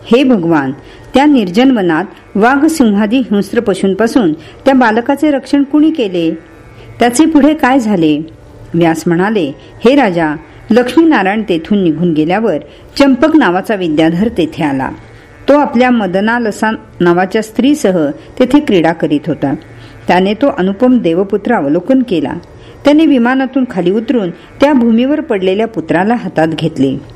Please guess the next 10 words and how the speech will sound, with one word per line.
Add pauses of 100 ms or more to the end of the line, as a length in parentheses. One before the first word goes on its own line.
(220)
त्याला
फार
आनंद
झाला. (800)
चंपकने
तो
बालक
आपल्या
पत्नीला
दिला.